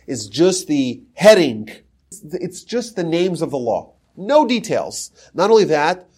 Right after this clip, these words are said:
there's no explanations, there's no sources, there's no examples, there's no exceptions, there's no applications, nothing.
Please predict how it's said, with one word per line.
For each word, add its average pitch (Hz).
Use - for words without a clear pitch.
there's 139
no 160
explanations, 180
there's 101
no 123
sources, 175
there's 120
no 147
examples, 151
there's 120
no 170
exceptions, 208
there's 127
no 160
applications, 175
nothing. 175